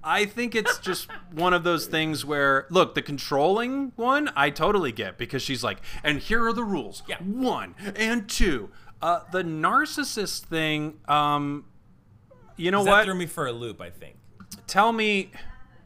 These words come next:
Speaker 1: when I hear the word narcissist, I'm gonna now de-, define it incorrectly.
Speaker 2: Oh, yes, good.
Speaker 1: <laughs>
Speaker 2: People
Speaker 1: Uh,
Speaker 2: need to know.
Speaker 1: uh, when I hear the word narcissist, it's like someone who's, like, completely self-absorbed. They don't think about other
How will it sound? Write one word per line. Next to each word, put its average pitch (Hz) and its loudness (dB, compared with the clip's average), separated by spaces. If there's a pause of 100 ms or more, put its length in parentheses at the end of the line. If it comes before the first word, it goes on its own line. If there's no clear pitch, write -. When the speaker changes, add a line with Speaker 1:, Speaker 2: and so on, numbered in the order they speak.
(180)
Speaker 1:
when 143 2
I 208 6
hear 196 4
the 185 2
word 151 4
narcissist, 120 2
I'm 131 2
gonna 139 2
now 131 2
de-, 127 0
define 120 0
it 127 -4
incorrectly. 123 0
Speaker 2:
Oh, - -6
yes, 170 2
good. 160 -6 (220)
Speaker 1:
<laughs> - -20
Speaker 2:
People - 2
Speaker 1:
Uh, 151 6
Speaker 2:
need 135 -2
to 160 -10
know. 165 -8 (460)
Speaker 1:
uh, 143 0
when 143 4
I 208 8
hear 269 2
the 247 0
word 196 4
narcissist, 160 0
it's 139 -10
like 143 -4
someone 165 0
who's, 151 0
like, 135 0
completely 143 -4
self-absorbed. 120 0
They 113 -2
don't 110 -6
think 117 -8
about 104 -4
other 107 -6